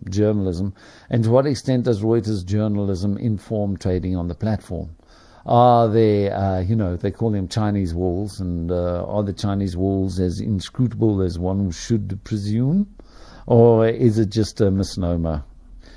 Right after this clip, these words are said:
Uh, because really, um, I, I think it's very dodgy, uh, as a journalist, uh, that journalist organizations, media organizations,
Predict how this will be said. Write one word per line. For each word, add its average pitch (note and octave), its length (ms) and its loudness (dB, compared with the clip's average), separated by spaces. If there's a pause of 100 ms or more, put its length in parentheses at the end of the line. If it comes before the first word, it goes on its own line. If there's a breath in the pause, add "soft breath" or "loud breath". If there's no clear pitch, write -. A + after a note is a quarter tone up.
(280 soft breath)
Uh, G2+ 500 6
because G2+ 580 4
really, F#2+ 540 0
um, F2+ 680 0 (520 loud breath)
I, C3+ 80 4
I C3+ 400 6
think E3 220 4
it's A#2 100 4
very A#2 280 4
dodgy, E2 520 -2
uh, F#2 220 0
as G#2 240 0
a G2+ 80 0
journalist, F#2+ 720 -2
uh, F2 220 2
that F#2 420 -2
journalist G#2+ 880 0 (260 soft breath)
organizations, F#2+ 1080 0
media G2+ 420 2
organizations, F#2 1120 -2